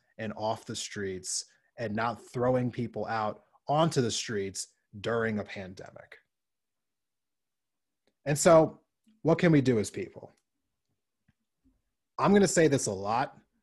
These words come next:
and so this might get really old for the listeners who come each and every week.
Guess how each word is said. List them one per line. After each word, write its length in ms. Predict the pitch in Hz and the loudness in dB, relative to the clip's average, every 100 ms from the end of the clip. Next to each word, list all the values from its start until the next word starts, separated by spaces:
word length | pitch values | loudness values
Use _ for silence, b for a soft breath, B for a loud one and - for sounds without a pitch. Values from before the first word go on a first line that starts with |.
| _ - | _ -10
and 100 | 113 | -6
so 80 | |
this 200 | 117 117 | -4 -4
might 200 | 135 123 | -2 -4
get 100 | 104 92 | -4 -10
really 480 | 90 110 127 123 | -8 -4 -2 0
old 260 | 117 117 123 | 0 0 -2
for 160 | - 107 | -4 -4
the 100 | 104 | -4
listeners 440 | 110 - 123 110 | -4 -4 -6 -6
who 80 | 117 | -8
come 240 | 117 113 | -8 -8
each 200 | 110 - | -6 -8
and 80 | 117 | -6
every 180 | 107 104 | -4 -4
week. 320 | 107 120 - | -4 -6 -8